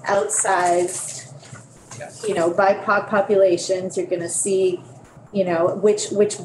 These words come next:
Speaker 1: bore out in your, in your demographic study, um, which, you know, was my first question. Tell me about the riders of this so that I understand whether,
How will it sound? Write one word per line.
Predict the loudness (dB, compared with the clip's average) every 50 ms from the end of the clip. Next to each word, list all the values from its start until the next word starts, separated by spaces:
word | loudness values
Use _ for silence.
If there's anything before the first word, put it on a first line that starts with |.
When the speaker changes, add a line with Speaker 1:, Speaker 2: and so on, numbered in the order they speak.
| -4 2
Speaker 1:
bore | 4 6 6 6 6
out | 4 4 4 2 2 2 2
in | 0 0 0
your, | 0 0 0 0 0 0 -2 -4 -4 -2
in | 0 2
your | 2 4 4
demographic | 4 2 2 0 0 0 2 2 0 0 -2 -4 -4
study, | -6 -4 0 2 2 4 4 4 4 4 2 0 0 -2
um, | -4 -4 -4 -4 -4 -6 -8 -12 -14 -14 -12 -12 -12 -12 -14 -16 -16 -16 -18 -18 -16 -16 -16 -16 -16 -18 -20 -18 -20 -6 -2
which, | 0 2 2 2 0 -2 -4 -4 -6 -10 -12 -14 -14 -14 -10 -6
you | -2 -2
know, | 0 2
was | 0 0 0
my | -2 -4 0
first | 2 2 2 2 0 0
question. | 0 0 0 0 0 -2 -4 -4 -6
Tell | -6 -4 0 0 2
me | 2 2
about | 2 2 2 2 2 2
the | 0 0
riders | 2 2 2 2 2 2 0 0 -2 -2 -4
of | -4 -4 -4
this | -6 -8 -6 -6
so | -8 -4 0 0 2 2
that | 2 0
I | 0 -2
understand | -2 -2 -2 -4 -4 -4 -2 -2 0 0 0 0 2 2
whether, | 2 2 2 2 2 2 2 0 -2 -6 -12